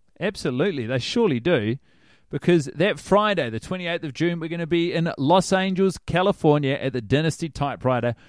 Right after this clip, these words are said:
rounding out the tour in style with some Californians. Uh, we are so excited for this. We can only do these shows, uh, with your support. So if you live in or near any of these places,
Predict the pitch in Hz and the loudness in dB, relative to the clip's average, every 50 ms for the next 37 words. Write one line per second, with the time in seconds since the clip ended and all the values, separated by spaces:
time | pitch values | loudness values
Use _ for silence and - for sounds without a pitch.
0 | _ _ _ - 110 117 143 165 180 185 185 180 175 175 175 151 165 156 - - | _ _ _ -2 2 2 4 4 2 0 -2 -2 -2 -4 -2 -2 -4 -6 -4 0
1 | 170 156 151 147 151 156 - - _ - 143 147 175 165 - - - 160 143 127 | 2 2 4 4 4 2 0 -4 _ -4 -2 -2 -2 -4 -4 0 2 2 2 2
2 | 110 98 92 98 107 113 _ _ _ _ - 127 139 - - - - - - 131 | 0 -2 -4 -6 -8 -10 _ _ _ _ -4 -2 -2 -2 -4 -10 -10 -8 -6 -6
3 | 113 - - 139 139 151 160 - - 143 131 123 113 110 101 95 92 92 - - | -6 -4 -4 -2 -2 -2 -2 0 0 0 0 0 -2 -4 -4 -4 -6 -8 -10 -14
4 | - _ _ _ _ _ _ _ _ _ _ _ _ - 139 147 151 151 147 151 | -18 _ _ _ _ _ _ _ _ _ _ _ _ 0 2 4 4 4 4 4
5 | - - 156 170 180 170 165 160 113 - - - 185 190 208 202 175 - - 170 | 4 6 6 6 8 6 4 2 0 -2 0 4 6 6 6 6 2 -2 -2 -2
6 | 160 147 139 131 117 - - 120 104 107 117 135 - - - 135 135 135 - - | -2 -2 -2 -4 -6 -6 -6 -4 -2 -2 -4 -4 -4 -8 -6 -4 -4 -4 -2 -4
7 | 131 - - 151 170 190 208 202 196 185 151 160 160 151 151 135 139 131 123 - | -8 -6 -4 -2 -2 -2 -2 -2 -4 -6 -4 0 0 0 0 0 -2 -4 -6 -6
8 | - - 131 120 117 113 113 120 120 - - - - _ - 110 110 107 104 104 | -2 0 0 2 2 2 0 -2 -2 -6 -10 -14 -18 _ -12 -10 -8 -6 -6 -6
9 | 101 98 101 104 - - - 117 113 120 120 117 113 - - _ - - _ _ | -6 -6 -6 -8 -8 -8 -4 0 2 4 2 2 0 -4 -12 _ -20 -20 _ _
10 | _ _ _ _ _ - 120 135 165 208 226 196 - - 190 151 - - 143 113 | _ _ _ _ _ 6 8 10 10 10 6 4 2 0 -2 -2 0 0 0 0
11 | 101 85 - - - 135 135 127 - 135 135 127 135 170 190 185 151 143 - - | 0 -2 -8 -8 -4 -4 -4 -2 -2 -2 0 2 2 2 2 2 0 -4 -10 -2
12 | - 170 190 196 196 196 - - 139 123 131 143 160 175 185 180 180 - - 175 | 0 2 2 2 2 0 2 2 2 2 0 0 0 2 2 2 0 0 -2 -4
13 | 175 185 175 170 180 156 - - - 180 185 175 - - 185 180 160 - | -6 -4 -4 -4 -6 -6 -4 -4 -2 -2 -2 -2 -4 -2 -4 -4 -4 -6